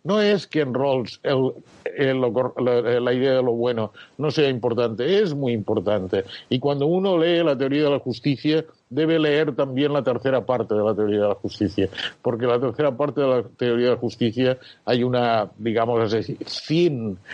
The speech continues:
eh, concepción del bien y muestra por dónde pueden ir algunas cosas.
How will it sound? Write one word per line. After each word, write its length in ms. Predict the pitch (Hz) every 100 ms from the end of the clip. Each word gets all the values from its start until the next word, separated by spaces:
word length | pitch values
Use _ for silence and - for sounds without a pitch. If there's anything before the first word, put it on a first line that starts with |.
| - -
eh, 260 | 135 131 127
concepción 580 | 135 117 123 - 131 127
del 140 | 123
bien 480 | 110 120 120 123 143 _ -
y 120 | 127
muestra 580 | 135 135 139 131 147 139 - _
por 180 | 135 139
dónde 300 | 135 135 123
pueden 360 | - 123 120 113
ir 120 | 113
algunas 380 | 104 104 95 -
cosas. 440 | 95 90 98 -